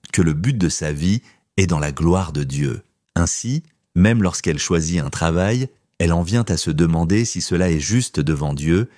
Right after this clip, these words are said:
et si cela devient une gloire pour Dieu. De plus, vivre pour la gloire du Seigneur amène à se demander si l'on révèle la gloire de Dieu à travers une vie de foi.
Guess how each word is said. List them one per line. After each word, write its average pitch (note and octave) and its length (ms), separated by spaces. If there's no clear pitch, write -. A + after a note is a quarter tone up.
et F2+ 40
si - 160
cela F#2 300
devient E2 460
une D#2+ 140
gloire D#2 360
pour C#2+ 220
Dieu. C#2 340
De F2+ 160
plus, B2+ 480
vivre F2+ 400
pour E2 160
la D#2 100
gloire F2+ 300
du E2 100
Seigneur F#2+ 400
amène F#2 300
à D#2+ 80
se - 120
demander F2 520
si - 180
l'on D#2+ 140
révèle F#2+ 420
la D#2 120
gloire F2+ 280
de D#2+ 140
Dieu F2 260
à C#2+ 60
travers D#2+ 380
une D2+ 100
vie E2+ 160
de D#2+ 100
foi. - 460